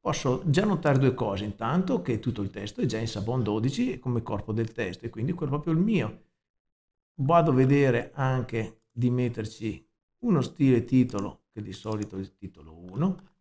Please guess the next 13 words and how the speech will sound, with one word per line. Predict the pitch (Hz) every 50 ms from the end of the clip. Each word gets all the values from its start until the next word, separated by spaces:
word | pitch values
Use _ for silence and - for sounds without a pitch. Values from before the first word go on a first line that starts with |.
| _ _
Cosa | - 233 240 233
succede | 202 - 165 147 - - 147 131 127
sulle | 113 - 131 117 110 110
pagine? | - - 95 101 110 120 127 139 147 147
Se | 127 - - 135 156
io | 180 180 160 151 147 143
vado | 127 131 127 131 131 131 127
a | 117
vedere, | 120 123 120 123 123 123 123 120 - -
questa | - - 120 113 - - 113 - -
è | - 123
una | 123 117 110 104
pagina | - - 110 107 107 104 104 104 101 101 104 110